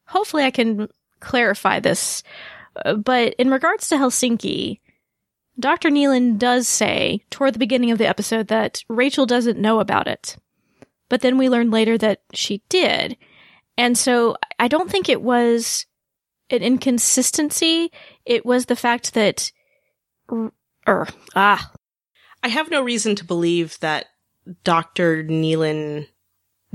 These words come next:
Speaker 2: did know that she knew.
Speaker 1: Right.
Speaker 2: So I think he was just telling Delphine the truth as he knew it.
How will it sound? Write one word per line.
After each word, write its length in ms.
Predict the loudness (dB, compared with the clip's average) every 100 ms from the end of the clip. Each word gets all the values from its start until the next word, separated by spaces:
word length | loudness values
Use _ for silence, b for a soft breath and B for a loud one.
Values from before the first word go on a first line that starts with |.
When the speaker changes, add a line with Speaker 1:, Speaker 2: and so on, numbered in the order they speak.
| -4
Speaker 2:
did 320 | 0 0 0
know 260 | 0 0 -2
that 220 | -4 -8
she 160 | -8 -6
knew. 500 | -4 -4 -4 -6 -10 _ _ _ _ B B -4
Speaker 1:
Right. 440 | 2 4 4 0 0
Speaker 2:
So 160 | 2
I 100 | 2
think 260 | 0 0 0
he 200 | 0 2
was 220 | 2 0
just 400 | 0 -2 -4 -8
telling 480 | -2 0 2 0 0
Delphine 380 | -2 -2 0 0
the 100 | 0
truth 280 | 0 -2 0
as 160 | -2
he 100 | 0
knew 180 | 2 2
it. 220 | 0 -8